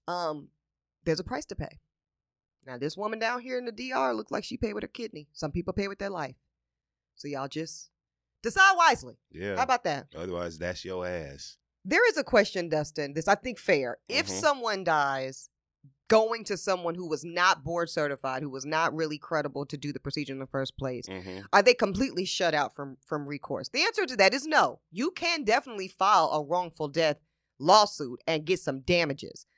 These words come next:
Speaker 1: but it's not going, just like if somebody gets shot, you can file a <laughs> wrongful death lawsuit.
Speaker 2: Yeah.
Speaker 1: You know, you can file wrongful death anytime somebody, uh, is liable
Speaker 2: Mm-hmm.
Speaker 1: around their contribution to someone's death. But that is going to be a separate claim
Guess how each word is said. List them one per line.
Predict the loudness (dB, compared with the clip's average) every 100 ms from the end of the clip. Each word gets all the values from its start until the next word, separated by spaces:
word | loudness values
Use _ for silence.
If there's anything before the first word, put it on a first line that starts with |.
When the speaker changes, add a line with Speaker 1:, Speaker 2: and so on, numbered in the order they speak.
| _ _
Speaker 1:
but | 2 2
it's | 2 -4
not | 0 4 6 4 0
going, | 0 2 2
just | 0 -2
like | 2 2 2 -6 _ _ _ _ _
if | -2
somebody | 0 0 0
gets | -2 0
shot, | 2 2 0
you | -6
can | -6
file | -2 0 2
a |
<laughs> |
wrongful | 2 2 -2
death | -2 -4
lawsuit. | -2 -4 -4 -6
Speaker 2:
Yeah. | -6 -8 -14 -18
Speaker 1:
You | -2 0
know, | 2
you | 0
can | 0
file | 6 6
wrongful | 6 0 2 2
death | 2 2
anytime | 0 -2 0 -2 -2
somebody, | -4 0 0 0 -2 -8 _ _ -2
uh, | 0 0 2
is | 0 0
liable | 2 8 8 6 -2 -6 -6 -8
Speaker 2:
Mm-hmm. | -8 -2
Speaker 1:
around | 0 2 2 0 0
their | -2
contribution | 0 0 0 -2 -4 -4 -4 -4
to | -4
someone's | -4 -4 -2 -4 -2
death. | 0 0 0 -10 _ _ _ _ _ 0
But | 2 6
that | 6
is | 6
going | 0 -2 -2
to | -6
be | 0
a | -2
separate | -2 4 4 6 2 0
claim | 0 0 0 -4 -10